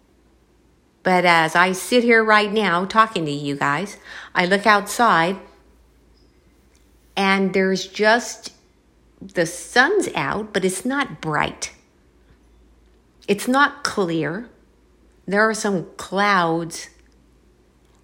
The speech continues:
and it just has that a little bit dim. Like if the sunlight has been dimmed just a tiny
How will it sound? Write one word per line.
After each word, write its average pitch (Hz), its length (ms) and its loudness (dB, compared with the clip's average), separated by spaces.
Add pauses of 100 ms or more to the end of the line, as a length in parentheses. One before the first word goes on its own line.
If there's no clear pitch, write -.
and 190 160 2
it 180 100 0
just 220 320 -2
has 196 480 -2 (140)
that 175 320 -2 (3000)
a 202 100 0
little 226 340 2
bit 185 580 0 (480)
dim. 147 460 -2
Like 170 240 0
if - 140 -6
the 190 100 -4
sunlight 254 680 -2
has 190 140 -4
been 170 380 -2 (340)
dimmed 165 720 -4
just 214 680 -6
a 180 200 -6 (540)
tiny 180 560 -4